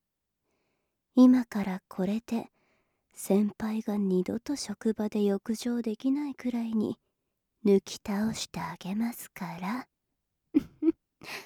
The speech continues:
まずは、これにたっぷりローションを塗っていきますね。ひだひだやイボイボにヌルヌルのローションが染みついて、準備万端です。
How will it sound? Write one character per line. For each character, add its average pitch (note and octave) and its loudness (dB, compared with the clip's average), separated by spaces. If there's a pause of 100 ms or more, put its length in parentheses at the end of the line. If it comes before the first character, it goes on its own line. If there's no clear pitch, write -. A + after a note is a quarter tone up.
(1800)
ま G3+ 0
ず A#3 -8
は、 G3 -10 (800)
こ F3+ 0
れ F#3+ 4
に G3+ 0
た - -10
っ - -14 (180)
ぷ A#3+ 0
り C4 2
ロ G#3 0
ー - -6
シ - -6
ョ F#3+ -2
ン F3+ -8
を D#3+ -8
塗 D3+ -6
っ D3+ -14
て D#3+ -16
い D#3 -14
き - -16
ま F3+ -14
す - -18
ね。 G3 -16 (1160)
ひ E3+ -8
だ F#3 4
ひ F#3+ -8
だ E3+ -8
や E3+ -10
イ D#3 -12
ボ D#3+ -12
イ F#3 -8
ボ G3 -4
に G3+ -2
ヌ F#3+ -2
ル G3+ -2
ヌ A3+ 0
ル B3+ -2
の C4 0
ロ C#4+ -4
ー D4 -12
シ C#4 -6
ョ B3+ -4
ン A#3+ -4
が G#3+ -6
染 - -8
み G#3 -4
つ - -14
い A#3 -8
て、 - -16 (640)
準 F#3+ 0
備 D#3 -16
万 D3+ -16
端 B3 -6
で C4+ -8
す。 - -14